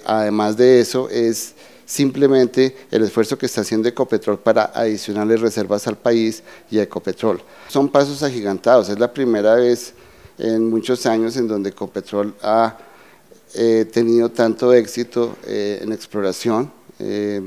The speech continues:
en, en, en un mismo año, eh, con cinco descubrimientos. Eh, obviamente esto requiere llevarlos a, a, a barriles, eh,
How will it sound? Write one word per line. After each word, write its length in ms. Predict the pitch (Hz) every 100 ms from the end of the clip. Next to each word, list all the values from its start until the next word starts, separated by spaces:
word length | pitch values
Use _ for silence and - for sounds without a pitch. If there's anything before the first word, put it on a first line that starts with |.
| 95 - _ -
en, 240 | 104 101
en, 300 | 85 87 101 -
en 140 | 104
un 180 | 107 113
mismo 280 | 117 120 123
año, 320 | 101 107 143 - - _ _ - -
eh, 300 | - 104 101
con 180 | - 104
cinco 360 | 95 117 104 120
descubrimientos. 1000 | 113 113 107 107 120 101 - 131 - - - - - _ -
Eh, 540 | - 110 110 110 110 -
obviamente 640 | 131 131 135 139 127 -
esto 180 | 123 139
requiere 680 | 135 120 - 107 107 123 -
llevarlos 720 | - 113 113 101 101 117 113
a, 340 | 117 101 92 -
a, 560 | - 98 95 - 92
a 40 | 95
barriles, 680 | 104 101 113 110 120 120
eh, 280 | 123 110 98